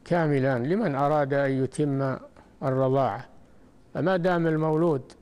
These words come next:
لا يتغذى إلا بالحليب فإنه يرضع بالحليب، فإذا بلغ الحولين يفطم إذا كان استغنى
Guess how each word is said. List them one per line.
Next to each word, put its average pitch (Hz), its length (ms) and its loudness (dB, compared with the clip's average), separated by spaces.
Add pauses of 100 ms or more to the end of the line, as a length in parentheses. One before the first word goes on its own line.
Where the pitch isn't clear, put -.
(460)
لا 160 200 2
يتغذى 143 680 -2 (360)
إلا 151 240 2
بالحليب 143 600 -2 (840)
فإنه 156 540 0
يرضع 123 380 0 (1160)
بالحليب، 135 560 0 (760)
فإذا 202 320 0
بلغ 160 340 2
الحولين 143 680 -2 (760)
يفطم 143 520 0
إذا 135 220 2
كان 135 600 -2 (640)
استغنى 147 680 0